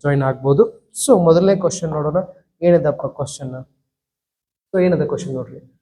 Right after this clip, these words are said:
the ratio of the ages of Ria and Priya, the Ria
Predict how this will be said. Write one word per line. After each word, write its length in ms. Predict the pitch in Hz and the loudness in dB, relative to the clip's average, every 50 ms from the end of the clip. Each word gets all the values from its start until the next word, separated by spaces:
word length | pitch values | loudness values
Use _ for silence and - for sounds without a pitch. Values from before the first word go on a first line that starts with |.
| _ - 170 | _ 4 4
the 80 | 175 170 | 4 4
ratio 440 | 151 151 156 151 - - 185 190 208 208 208 208 - 165 156 | 4 0 0 -2 -4 -4 -2 -2 0 0 -2 -4 -2 -2 -2
of 80 | 151 147 - 117 120 139 | -2 -2 -6 -12 -8 -6
the 100 | 151 160 - - - - 151 151 | -6 -6 -8 -10 -14 -8 -4 -2
ages 380 | 151 151 135 143 175 185 185 180 - - - - - _ - 151 | -2 -2 -2 -2 -2 -2 -2 -2 -6 -8 -10 -14 -16 _ -4 -2
of 180 | 139 131 131 135 - - 120 117 - _ _ _ _ - 135 135 131 123 | 0 0 -2 -2 -2 -2 -2 -2 -4 _ _ _ _ -10 -8 -8 -6 -4
Ria 260 | 139 151 180 196 202 196 190 - - - - 165 | -2 2 4 4 4 4 0 -2 -6 -6 -4 -4
and 300 | 160 165 156 156 - - | -2 -2 -4 -4 -6 -6
Priya, 260 | - 143 139 151 160 - - - - _ _ _ _ _ _ _ 127 | -4 0 0 0 0 0 -6 -16 -20 _ _ _ _ _ _ _ -10
the 160 | 127 131 127 | -8 -8 -4
Ria 240 | 127 143 151 165 180 | -2 0 2 4 4